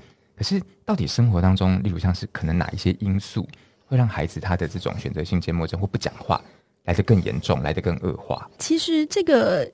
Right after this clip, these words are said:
Speaker 2: 呃，可以说是还是以遗传体质为主，
Speaker 1: 嗯，嗯，
Speaker 2: 哦，
Speaker 1: 嗯。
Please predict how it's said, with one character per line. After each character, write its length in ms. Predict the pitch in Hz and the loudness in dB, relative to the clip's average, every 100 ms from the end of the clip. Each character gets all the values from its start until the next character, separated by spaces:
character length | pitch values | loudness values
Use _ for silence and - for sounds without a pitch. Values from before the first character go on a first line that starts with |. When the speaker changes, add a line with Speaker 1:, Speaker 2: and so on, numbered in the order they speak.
| _ _ _ - | _ _ _ -8
Speaker 2:
呃， 180 | 285 269 | -6 -2
可 160 | 294 | 4
以 160 | 330 247 | 4 4
说 340 | - 277 254 | 0 0 2
是 180 | 262 - | 0 -4
还 160 | - 240 | -2 -2
是 240 | - 330 | 0 0
以 100 | 233 | -2
遗 220 | - 208 | -2 -4
传 320 | 240 269 247 254 | -4 -4 -2 -4
体 260 | - - - | -6 -10 -4
质 220 | - - | -4 -4
为 260 | - - - | -6 -8 -10
主， 280 | - - 120 | -14 -12 -2
Speaker 1:
嗯， 100 | 135 127 | 0 2
嗯， 40 | 123 | 0
Speaker 2:
哦， 160 | 104 | 0
Speaker 1:
嗯。 60 | 92 | -2